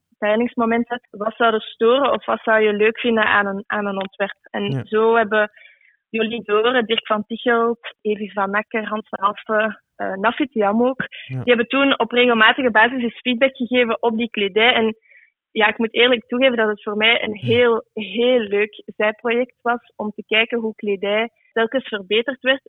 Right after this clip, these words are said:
Speaker 1: En ook om te zien hoe, hoeveel plezier je atleten doet met hun te betrekken met iets dat voor hun is uiteindelijk.
Speaker 2: Ja.
Speaker 1: Dus, dus die catwalk was echt een heel leuk moment waar we naar uitkeken. We gingen, we hadden ook alle atleten uitgenodigd die in de running waren voor Tokio,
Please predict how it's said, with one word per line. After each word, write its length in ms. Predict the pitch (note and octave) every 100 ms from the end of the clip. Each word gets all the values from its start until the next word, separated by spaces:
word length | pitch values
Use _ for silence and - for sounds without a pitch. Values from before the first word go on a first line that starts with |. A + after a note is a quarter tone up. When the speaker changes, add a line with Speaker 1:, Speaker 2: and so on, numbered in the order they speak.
| _
Speaker 1:
En 180 | A3
ook 160 | A#3+ C4+
om 140 | C#4+ C4
te 140 | A#3
zien 200 | G3+ B3 C4
hoe, 220 | A#3+ A3+
hoeveel 300 | - A3 A#3
plezier 380 | A3+ G#3 G#3+ B3
je 100 | C4
atleten 500 | G#3+ - G#3+ B3 C4
doet 180 | B3 C4
met 100 | A#3+
hun 140 | G#3+ G#3
te 100 | G3+
betrekken 460 | G3 - A3+ C#4
met 100 | A3+
iets 180 | G#3+ -
dat 160 | G3+ -
voor 260 | G#3+ A3
hun 180 | G#3 A3+ A3
is 60 | F#3+
uiteindelijk. 520 | F#3 - F#3+ F3+ -
Speaker 2:
Ja. 240 | - C3 A#2
Speaker 1:
Dus, 220 | A3 -
dus 160 | G#3+ G#3
die 140 | A3
catwalk 460 | - B3+ - A#3+ A#3
was 140 | G#3+
echt 340 | G3+ A3 - - _
een 160 | - G#3
heel 300 | G#3 A#3 C4
leuk 200 | C4+ C4+
moment 380 | A#3 A3+ A#3+ B3+
waar 220 | B3 A#3+
we 60 | B3
naar 180 | A#3
uitkeken. 760 | A3 A#3+ - - C4+ - D#4+ -
We 160 | A#3 G#3+
gingen, 280 | A3 A3+ A3
we 60 | G#3+
hadden 180 | G#3+ A3
ook 180 | A#3 -
alle 220 | A#3 C4
atleten 520 | A3+ - A#3+ B3 A#3 -
uitgenodigd 640 | A#3 A#3+ A#3 A3+ A3+ -
die 100 | A3+
in 80 | G#3+
de 120 | G#3
running 380 | G3+ A3 A3+ A3
waren 240 | A3+ A3 G3+
voor 160 | G#3+ -
Tokio, 520 | A3+ A#3+ - B3+ C#4